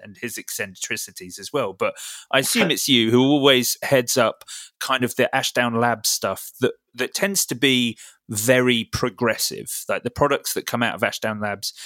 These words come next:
Speaker 1: they tend to be the, the weirder things, left field things. You know, if the, if the Ashdown A B M is, is an absolute sort of cornerstone of what a rock and roll bass head is, there'll be weird oddities that will come out. Like, there was that programmable head.
Speaker 2: Yeah,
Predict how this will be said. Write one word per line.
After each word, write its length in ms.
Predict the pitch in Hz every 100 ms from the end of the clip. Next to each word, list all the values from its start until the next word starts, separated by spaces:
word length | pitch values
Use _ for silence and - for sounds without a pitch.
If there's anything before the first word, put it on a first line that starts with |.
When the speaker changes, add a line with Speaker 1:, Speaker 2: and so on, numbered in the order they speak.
| - -
Speaker 1:
they 120 | 127 120
tend 260 | 147 135
to 80 | 120
be 400 | 104 123 117 110
the, 480 | 107 113 110 107 107 -
the 260 | 120 117 -
weirder 360 | 147 220 180 123
things, 320 | 104 113 175
left 200 | 190 -
field 260 | 139 127
things. 300 | - 107 117
You 60 | 147
know, 100 | 117
if 120 | 120 -
the, 180 | 120
if 120 | 131 -
the 140 | 127
Ashdown 360 | 127 - 120 120
A 120 | 123
B 200 | 117 113
M 160 | 113
is, 240 | 110 104 -
is 140 | 120 117
an 80 | 113
absolute 440 | - - 110 95
sort 200 | - 82 104
of 80 | -
cornerstone 680 | - 123 107 98 - 107 104
of 180 | 98 90 - _ _
what 120 | 101 98
a 40 |
rock 160 | 107 -
and 100 | 107
roll 140 | 104 95
bass 320 | 110 110 -
head 160 | 92 82
is, 260 | 85 - - - -
there'll 140 | 131
be 420 | 139 147 135 127 101
weird 360 | 120 151 139 127
oddities 580 | 135 135 - 101 98 -
that 100 | -
will 60 | -
come 240 | - 95
out. 160 | 92 -
Like, 260 | 104 - - - - _ _
there 100 | 139
was 120 | 127 -
that 220 | 104 -
programmable 1040 | - 127 123 135 123 120 123 110 104 98 - _
head. 320 | - - -
Speaker 2:
Yeah, 180 | 165 196